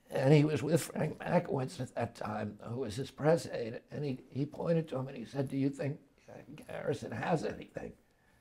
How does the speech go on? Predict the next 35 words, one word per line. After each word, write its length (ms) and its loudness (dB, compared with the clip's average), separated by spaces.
And 180 -2
Frank 300 2
Makowitz 560 2
said, 280 -2
"I 140 -2
don't 160 -4
know." 300 -4
And, 120 -6
um, 340 0
and 140 -4
he 180 2
said, 340 2
"Will 140 -4
you 120 0
ask 320 2
Walter?" 720 0
My 120 -8
dad 320 -2
said, 260 -6
"Will 160 -10
you 80 -2
ask 240 -4
Walter 360 -2
to 80 -4
quietly 600 -4
look 200 -12
into 220 -8
it?" 100 -8
So 120 -8
Walter 440 12
Sheridan 400 4
went 220 -2
down 380 6
to 100 -2
Louisiana, 840 0